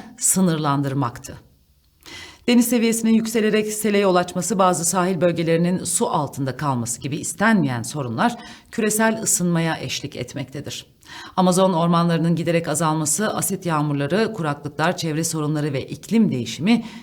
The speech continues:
yaşamı etkileyen önemli sorunlardır. Bir toplumda yer alan ekonomik birimlerin faaliyetleri bir taraftan amaçlanan ekonomik sonuçlar doğururken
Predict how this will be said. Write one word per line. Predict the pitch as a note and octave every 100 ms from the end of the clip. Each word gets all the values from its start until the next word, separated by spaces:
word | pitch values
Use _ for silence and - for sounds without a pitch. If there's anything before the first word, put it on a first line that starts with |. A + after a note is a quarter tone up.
| -
yaşamı | F3 - D3 D#3
etkileyen | D3 - C3+ D#3 A3+ A3+
önemli | C#3 C3 C3 E3+
sorunlardır. | - A#2+ G#2 F#2 E2+ - - - _ _ _ _ _ _ _ _ _ _ - - - - - - -
Bir | B3
toplumda | B3 A#3+ B3 A#3+
yer | A#3+ A#3
alan | A3 G#3 A3
ekonomik | - G3+ G#3+ G#3 G#3 G#3+ -
birimlerin | G3+ G3 F#3 F#3 F#3
faaliyetleri | F#3+ F3+ F3 F3 F#3+ G#3+
bir | A3 A3
taraftan | F#3+ D#3+ D#3+ D#3
amaçlanan | F#3 F3 E3+ E3+ E3+ F3+ G3+
ekonomik | D#3+ F#3+ F3+ F#3
sonuçlar | - E3+ D3 - D3 C3
doğururken | F#3 F3 B2+ A2+ G#3 A3+ A3